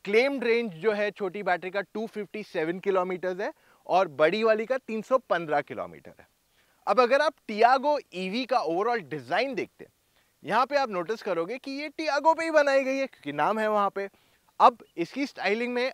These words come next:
आपको इलेक्ट्रिक के काफी सारे गुण दिखाई देंगे, जैसे इसका फ्रंट ग्रिल जो है वो बंद है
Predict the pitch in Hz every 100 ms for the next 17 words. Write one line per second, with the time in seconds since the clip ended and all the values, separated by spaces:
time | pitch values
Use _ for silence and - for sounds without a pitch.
0 | - 156 - 254 - - 165 175 247 240
1 | - 262 - 214 226 - 160 214 214 196
2 | 185 262 - _ _ _ _ 151 202 180
3 | 156 139 104 95 82 76 _ _ 147 185
4 | 220 208 - 143 214 196 180 180 214 143
5 | 156 196 220 214 208 196 202 - 123 110
6 | 156 190 170